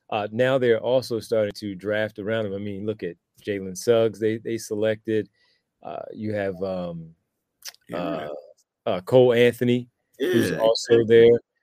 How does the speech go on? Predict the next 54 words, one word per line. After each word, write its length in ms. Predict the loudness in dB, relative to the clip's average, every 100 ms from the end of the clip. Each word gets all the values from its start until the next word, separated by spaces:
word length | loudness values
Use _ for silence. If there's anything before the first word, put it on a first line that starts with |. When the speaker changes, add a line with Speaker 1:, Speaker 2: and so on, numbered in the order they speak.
| _
Speaker 1:
So 300 | 2 4 4
we're 220 | 2 -2
starting 340 | 4 6 6 4
to 40 |
Speaker 2:
Yeah. 60 | -2
Speaker 1:
see 160 | -4
some 240 | -2 -2 -2
of 60 |
these 260 | -4 -4 0
younger 340 | 0 0 -2
guards 400 | 0 4 6 4
come 260 | 2 -6 -2
in 160 | -2 -2
where 120 | -2
he's 180 | -4 -2
gonna 180 | -2
have 140 | 0 -2
to 80 | -8
compete, 360 | -8 -4 -4
which 180 | -4 -6
isn't 260 | -4 -2 -4
a 80 | -6 -10
pro-, 200 | -10 -4
which 220 | -4 -4
isn't 240 | -6 -4
a 60 | -8
problem. 500 | -8 -8 -6 -4 0
But – 220 | 2 2 -2 _ _ _ _ -4
you 120 | 0
know, 80 | 2
they're 100 | 2
starting 340 | 6 6 4
to 60 | -4
surround 340 | -2 0 0
themselves, 380 | -2 2 4 4
and 120 | 0
he's 200 | -2 0
missing 320 | 0 0 -2
this 160 | -4 -2
time. 320 | -2 -2 -6 _ _ _ _ _ -6
And 260 | -2 -2 -2
Speaker 2:
Yeah. 40 |
Speaker 1:
it's 120 | 0
unfortunate 500 | 0 2 2 2 0
because, 320 | -4 0 2
as 160 | 2 0
you 80 | 0
know, 160 | 0 0
he's 200 | -2 -4
a, 80 | -6 _ _
he's 100 | -4
a 40 | 6
good 200 | 8 8
guy. 340 | 6 4 -2